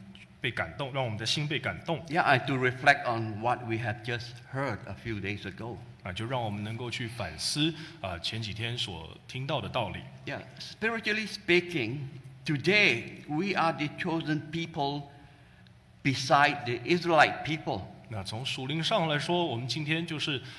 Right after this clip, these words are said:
Speaker 1: 也是被蒙，蒙选召的人。
Speaker 2: Yeah.
Speaker 1: 除了以色列人以外。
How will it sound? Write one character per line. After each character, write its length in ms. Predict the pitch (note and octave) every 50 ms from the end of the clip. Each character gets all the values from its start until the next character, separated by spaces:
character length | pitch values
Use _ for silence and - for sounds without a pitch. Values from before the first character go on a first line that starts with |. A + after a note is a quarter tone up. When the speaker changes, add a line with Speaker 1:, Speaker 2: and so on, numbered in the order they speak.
| - - -
Speaker 1:
也 120 | G#2+ G2+
是 180 | G2 - C3+ B2+
被 260 | C3 - C#3+ C3 - - - -
蒙， 160 | G2 A#2 B2+ C#3 A#2+
蒙 240 | C#3 B2+ C3 D#3 E3+
选 280 | - - A2+ F2+ E2+
召 200 | G#2 C3+ D#3 F3+
的 80 | E3 A#2+
人。 300 | G2 F2 E2+ D#2+ F2+ A2+ - - - - - - - - - - - - - -
Speaker 2:
Yeah. 180 | G2+ G2 F2 F2 - - - -
Speaker 1:
除 200 | - - A2+ A2+
了 60 | A2
以 80 | G2+ F#2+
色 160 | F#2+ - C3+
列 80 | B2 A#2
人 240 | G#2+ G#2 G#2 G2+
以 60 | F2+ D#2
外。 200 | E2+ A#2 A#2+